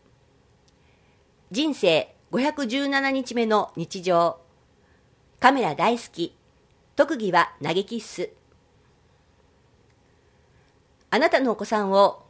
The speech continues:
広報朝日に載せてみませんか？対象、区内在住の三歳未満の子供。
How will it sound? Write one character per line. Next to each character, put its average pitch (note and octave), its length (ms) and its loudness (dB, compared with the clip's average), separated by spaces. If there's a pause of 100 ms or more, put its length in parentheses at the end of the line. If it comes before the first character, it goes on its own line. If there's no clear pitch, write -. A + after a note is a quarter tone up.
広 D4+ 200 4
報 G#3 140 2
朝 G#3+ 200 0
日 F#3+ 160 -8
に E3 260 -6 (100)
載 F#3 120 -4
せ A3 100 -2
て A#3 100 0
み A#3 120 0
ま A3+ 100 -2
せ A3+ 140 -6
ん F#3 80 -6
か？ - 260 -2 (1700)
対 A#3+ 180 2
象、 A3 400 0 (400)
区 E4+ 100 -2
内 D#4 220 2
在 F#3 220 2
住 G#3 160 -2
の F3+ 320 2
三 G#3+ 200 -2
歳 C4 180 -2
未 C4 120 -4
満 A3+ 240 0
の D#3 80 -8
子 D#3 140 -8
供。 D#3+ 360 -4